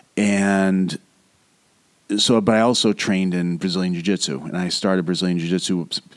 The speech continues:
We, we used to be called Gracie Jiu-Jitsu, but then there's different strands of it.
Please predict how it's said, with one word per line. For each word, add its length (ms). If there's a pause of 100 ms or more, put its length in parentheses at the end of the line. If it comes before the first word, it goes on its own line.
(580)
We, 120
we 180
used 240
to 40
be 80
called 280
Gracie 340
Jiu-Jitsu, 440
but 140
then 100
there's 140
different 420
strands 520
of 140
it. 180